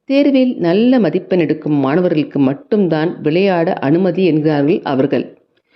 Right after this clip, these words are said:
முதல் தேர்வில் எனக்கு உடல்நலம் சரியில்லாமல் போனதால் என்னால் சரியான மதிப்பெண் எடுக்க முடியவில்லை. அதன் பிறகு இவர்களின் கண்டிப்பின் அளவு எல்லை மீறி போனது. என் போன்ற சில மாணவர்களை தேர்ந்தெடுத்து எங்களை தனித்தனியாக அமர வைத்தார்கள்.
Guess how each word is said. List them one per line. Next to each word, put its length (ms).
முதல் 340
தேர்வில் 500
எனக்கு 280
உடல்நலம் 460
சரியில்லாமல் 560
போனதால் 580
என்னால் 440
சரியான 480
மதிப்பெண் 360
எடுக்க 280
முடியவில்லை. 680
அதன் 340
பிறகு 440
இவர்களின் 400
கண்டிப்பின் 560
அளவு 520
எல்லை 300
மீறி 280
போனது. 520
என் 220
போன்ற 300
சில 220
மாணவர்களை 560
தேர்ந்தெடுத்து 680
எங்களை 320
தனித்தனியாக 720
அமர 200
வைத்தார்கள். 720